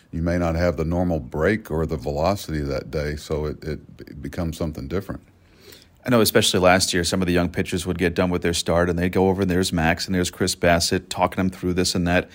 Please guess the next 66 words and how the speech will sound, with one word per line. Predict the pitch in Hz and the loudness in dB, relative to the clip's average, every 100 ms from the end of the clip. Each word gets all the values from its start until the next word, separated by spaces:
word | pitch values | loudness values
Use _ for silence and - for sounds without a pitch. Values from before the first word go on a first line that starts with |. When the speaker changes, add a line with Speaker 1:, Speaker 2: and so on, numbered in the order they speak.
| - - - | -20 -12 6
Speaker 2:
What | 120 | 8
do | |
you | 139 | 8
think | 139 131 | 6 2
the | 110 | 4
young | 107 110 | 6 6
pitchers, | 110 104 110 95 | 2 0 0 2
or | 131 | 6
any | 147 185 | 6 6
pitchers, | 98 82 82 | 2 0 0
are | 92 | 2
learning | 87 87 82 | 2 0 -2
from | 90 87 | -2 0
guys | 80 82 80 | 2 2 2
like | 82 82 - | 2 0 -2
Max | 85 90 - | 0 0 0
or | 95 104 | 0 2
like | 104 95 | 0 0
Justin | 101 - 73 | -2 -2 -6
today? | - 55 57 | -6 -8 -6
Speaker 1:
Well, | - 214 | 0 6
I | |
think | 269 262 | 6 6
that's | 131 - - | 4 2 -4
one | 123 | -2
of | 117 | 0
the | |
bigger | 87 107 110 | 2 2 2
things | 78 110 135 | -2 -2 -2
that | 87 80 | -2 -4
you | 87 | -4
mentioned | 87 85 - 82 80 | -2 -4 -4 -2 -2
is | 82 | -2
that, | 71 | -2
okay, | 85 85 98 | -4 -2 -2
there | 90 92 | 2 0
are | |
days | 76 87 110 | 2 2 2
when | 87 | 0
you're | 90 92 | -2 -2
gonna | 95 85 | -2 0
go | 80 | 0
out | 101 - | 0 -2
there | 90 85 | -2 -2
and | 82 | -2
things | 87 92 87 | -4 -4 -2
aren't | 87 - | -4 -4
gonna | 90 87 | -4 -4
be | 82 92 | -2 -2
necessarily | 85 92 90 80 95 87 85 80 | -2 -4 -6 -8 -4 -2 -2 -4
perfect. | - 139 147 65 - 85 | -2 -2 -2 -8 -10 -8
And, | 82 85 | -6 -4
uh, | 80 78 78 - - - | -4 -6 -8 -14 -20 -4
what | 95 | 0
do | 92 | 0
you | 80 | 2
do? | 123 104 76 - | 2 2 -2 -8
Do | 69 | -4
they | 85 | -4
stop | 78 90 87 - | -2 0 0 0
the | |
game | 71 80 90 110 | -4 -2 0 0
and | 85 80 | 0 -2
let | 82 - | -2 -4
you, | 85 82 | -4 -2
uh, | 82 | 0